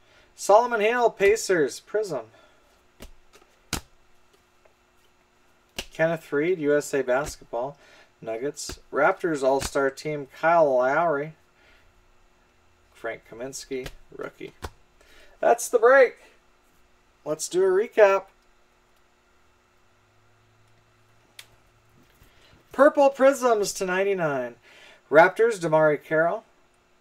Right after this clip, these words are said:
Mavericks, Chandler Parsons. Rockets, Dwight Howard. One Mojo Prism to twenty-five. Kings, Darren Collison. Karl Anthony Towns, rookie.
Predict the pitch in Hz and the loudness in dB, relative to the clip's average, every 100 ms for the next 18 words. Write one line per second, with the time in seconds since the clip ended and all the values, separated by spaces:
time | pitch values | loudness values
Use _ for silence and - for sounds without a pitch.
0 | _ - 135 151 156 190 - - 151 143 | _ -8 -2 0 0 -2 -2 -4 -4 -4
1 | - 147 160 - 202 208 - - 131 170 | -4 -2 -2 -4 -8 -10 -16 -8 0 4
2 | 226 - 185 147 - - 143 156 139 147 | 4 4 2 2 -4 -4 0 0 -2 -4
3 | 151 117 - - - _ - 180 240 208 | -4 -6 -10 -20 -20 _ -2 0 0 2
4 | 160 208 208 185 156 - 151 135 135 123 | 4 4 2 2 2 2 -2 -2 -4 -8
5 | - 156 151 135 147 160 190 196 - 165 | -6 -4 -4 -2 0 0 0 -4 -10 -8
6 | 175 226 180 - 135 151 190 - _ _ | -6 -8 -10 -6 -2 -2 -6 -12 _ _
7 | - - 220 160 135 - 117 117 _ _ | -20 -8 -8 -8 -12 -18 -20 _ _ _
8 | _ _ _ _ _ _ _ _ _ _ | _ _ _ _ _ _ _ _ _ _
9 | _ _ _ _ _ _ _ _ _ - | _ _ _ _ _ _ _ _ _ -2
10 | 190 185 190 185 175 185 185 180 147 160 | 0 0 -2 -4 -8 -2 -2 -4 -4 -4
11 | 190 226 233 | -4 -6 -10